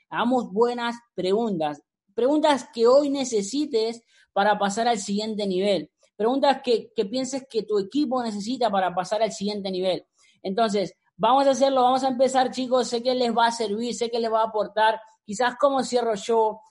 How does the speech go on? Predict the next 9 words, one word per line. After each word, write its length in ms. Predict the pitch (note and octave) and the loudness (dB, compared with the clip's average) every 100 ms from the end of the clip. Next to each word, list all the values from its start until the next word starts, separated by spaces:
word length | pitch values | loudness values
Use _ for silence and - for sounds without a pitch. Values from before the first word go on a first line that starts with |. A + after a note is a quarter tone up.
| _ | _
quizás 260 | - G3 A#3+ - | -6 -4 -4 0
cómo 240 | C#4 C4 | 2 2
me 60 | B3+ | 2
mantengo 460 | A#3+ G#3+ A#3 A3+ | 2 -2 -2 -2
con 200 | G#3 G3+ | -2 -2
energía, 600 | G3+ G3+ F3+ - A#3 G#3+ | -2 -4 -6 -2 0 2
quizás 340 | G3+ A3 A3 - _ _ _ | 0 -4 -6 -12 _ _ _
cómo, 520 | - C#4 C#4 C4 G#3+ - | 2 4 4 2 0 -4
cómo 300 | A#3+ C#4+ C4+ | -4 -2 -2